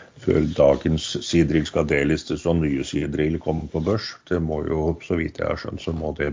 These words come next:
børsmeldes først, før det skjer. Eh, men det er en bitteliten post,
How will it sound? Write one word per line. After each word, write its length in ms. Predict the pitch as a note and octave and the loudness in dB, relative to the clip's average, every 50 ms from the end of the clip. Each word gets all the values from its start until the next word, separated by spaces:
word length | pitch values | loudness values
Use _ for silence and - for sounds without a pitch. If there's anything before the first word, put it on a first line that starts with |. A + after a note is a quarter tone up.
| - | -4
børsmeldes 640 | - C#2+ C#2 - - - D#2+ D2+ D2 - - - - - - - _ _ - - - - - - - _ _ - | -6 -8 -8 -8 -8 -6 -4 -4 -4 -4 -6 -8 -8 -12 -12 -14 _ _ -20 -20 -20 -20 -20 -20 -20 _ _ -2
først, 380 | - G#2+ - - - - - - - - | -2 0 0 -2 -8 -10 -14 -14 -8 -2
før 220 | - D#2+ D#2+ D#2+ | 0 0 0 0
det 80 | D#2+ - | -4 -2
skjer. 180 | F2+ F#2 F#2 - _ _ _ _ - - - - - - - - - - - _ _ - - G2 | -2 -2 -4 -4 _ _ _ _ -20 -20 -20 -20 -20 -20 -20 -20 -20 -20 -20 _ _ -4 0 2
Eh, 100 | F#2 F#2 | 4 6
men 220 | F#2+ F#2+ F#2 F2+ | 6 6 6 6
det 80 | F#2+ F2+ | 6 8
er 220 | F2 F2 F2 F#2 | 6 6 6 4
en 80 | F2+ F#2 F#2 G#2+ | 2 2 2 0
bitteliten 420 | F#2+ F2+ - E2 - - - F2 - | 0 0 0 -2 -2 0 -2 -4 0
post, 340 | B2 D3 - - - _ | 0 0 0 0 -8 _